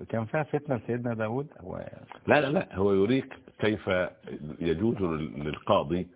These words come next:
Speaker 1: آه.
Speaker 2: أن يحكم أحيانا بالعدل وأحيانا بالفضل، فهو مخير.
Speaker 1: يعني حكم سيدنا داود صائب؟
Speaker 2: كان، آه، طبعا، كان عادل.
Speaker 1: بأن يأخذ صاحب الحرث
Speaker 2: طبعا،
Speaker 1: الغنم
Speaker 2: طبعا،
Speaker 1: وكلها؟
Speaker 2: الرجل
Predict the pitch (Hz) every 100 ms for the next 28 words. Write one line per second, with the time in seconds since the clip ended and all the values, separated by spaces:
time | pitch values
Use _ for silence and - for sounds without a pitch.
0 | _ - 92 82 87 110 - 92 - 98
1 | 101 90 80 80 98 80 57 64 92 85
2 | 73 71 85 73 - 78 76 78 - 76
3 | 53 - - _ _ _ _ _ - _
4 | _ _ _ - - - - 107 98 160
5 | 151 123 151 143 117 120 131 - 143 156
6 | - - 85 90 - 78 - _ _ -
7 | - 69 80 - 82 80 113 117 117 -
8 | - 107 87 95 123 113 98 76 120 92
9 | 85 87 87 87 87 85 87 85 90 110
10 | 107 95